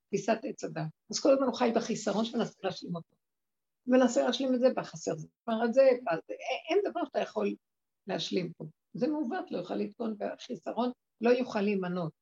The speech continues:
כמו שאומר קהלת. אז מה בסוף? כשהמוח מתקטן ואין כלום, עכשיו ככה זה בסדר, אז מה חסר?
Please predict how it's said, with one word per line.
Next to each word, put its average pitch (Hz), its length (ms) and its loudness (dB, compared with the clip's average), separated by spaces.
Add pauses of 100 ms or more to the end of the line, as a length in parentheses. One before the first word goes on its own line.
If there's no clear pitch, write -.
כמו 185 140 -6
שאומר 170 420 -6 (240)
קהלת. 175 340 -2 (680)
אז 214 80 2
מה 240 220 4
בסוף? 202 360 2 (1400)
כשהמוח 339 440 2
מתקטן 269 460 4
ואין 247 140 6
כלום, 262 200 2
עכשיו 269 300 2
ככה 440 240 2
זה 403 120 6
בסדר, 302 520 2 (260)
אז 196 100 -4
מה 233 80 4
חסר? 190 400 -2